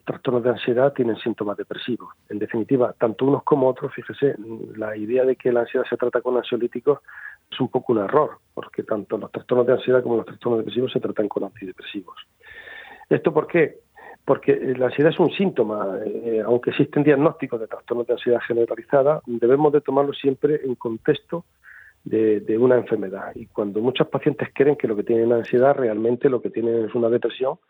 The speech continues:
con síntomas ansiosos. Y tal vez sería interesante, si me permite ahora que podemos hacerlo,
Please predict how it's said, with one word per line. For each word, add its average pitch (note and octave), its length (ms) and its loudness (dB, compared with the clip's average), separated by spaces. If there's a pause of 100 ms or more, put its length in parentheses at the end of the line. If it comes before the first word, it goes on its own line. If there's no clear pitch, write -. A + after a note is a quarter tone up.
(320)
con A#2 160 -2
síntomas A#2 400 -2
ansiosos. G#2+ 560 -8 (520)
Y C3+ 120 -4
tal F3+ 240 2
vez F#3+ 180 4 (300)
sería D3 180 4
interesante, D3+ 880 0 (100)
si A#2 320 -6
me A2+ 200 -2
permite B2+ 500 2
ahora A2+ 400 2
que G#2+ 80 -6
podemos G#2+ 560 -4
hacerlo, G2+ 480 -10